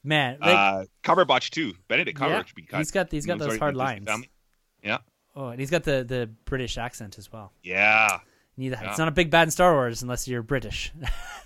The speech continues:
Speaker 1: So, yeah, uh, I think we'll wrap it up there, guys.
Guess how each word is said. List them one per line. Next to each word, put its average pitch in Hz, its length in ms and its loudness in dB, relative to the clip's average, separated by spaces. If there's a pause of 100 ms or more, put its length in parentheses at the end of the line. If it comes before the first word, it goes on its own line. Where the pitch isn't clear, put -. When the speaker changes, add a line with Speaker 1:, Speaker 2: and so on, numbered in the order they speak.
(1800)
Speaker 1:
So, 170 340 4
yeah, 165 220 4 (180)
uh, 151 260 -6
I 165 120 2
think 208 180 4
we'll 196 140 8
wrap 175 260 8
it 170 80 4
up 151 160 4
there, 139 160 6
guys. 131 360 2